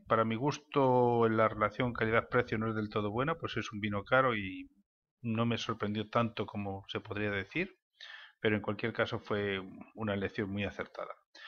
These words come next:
Con este vino tomamos el, el, el atún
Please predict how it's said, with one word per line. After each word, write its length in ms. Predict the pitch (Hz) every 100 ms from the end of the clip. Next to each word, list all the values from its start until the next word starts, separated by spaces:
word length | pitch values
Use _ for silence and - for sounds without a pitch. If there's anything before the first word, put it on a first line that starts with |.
| - -
Con 180 | - 165
este 220 | 151 147
vino 480 | 156 170 208 196 -
tomamos 540 | 120 127 156 180 - -
el, 340 | 120 113 110
el, 420 | 110 107 104 104
el 320 | 104 - 113 104
atún 520 | 101 170 254 277